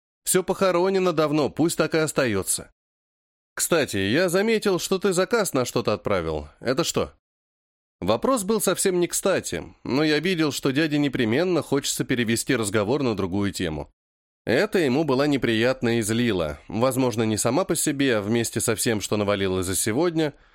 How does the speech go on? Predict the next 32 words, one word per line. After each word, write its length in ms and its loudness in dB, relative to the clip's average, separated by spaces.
поэтому 440 0
я 140 2
решил 300 0
поддержать 560 0
родственника 680 0
и 40 2
на 140 2
время 300 2
отставить 540 0
вопрос 380 0
о 60 2
родителях 500 0
в 40 -6
сторонку. 600 -2
В 80 -20
конце 260 2
концов, 580 -2
с 380 -4
делом 320 0
можно 320 2
ознакомиться 600 0
и 40 0
неофициально. 800 -2
Сейчас 480 0
у 20 0
меня 220 2
нужных 320 0
навыков 420 0
нет, 400 0
а 140 0
дальше 400 -2
посмотрим. 680 -2